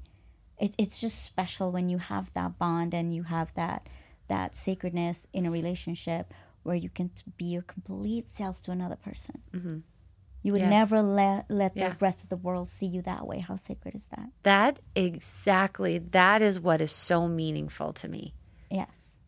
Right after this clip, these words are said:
Speaker 2: You know, me being able to share parts of m-,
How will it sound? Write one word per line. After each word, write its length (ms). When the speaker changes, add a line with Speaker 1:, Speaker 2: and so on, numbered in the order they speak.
Speaker 2:
You 80
know, 100
me 260
being 200
able 100
to 60
share 240
parts 380
of 240
m-, 160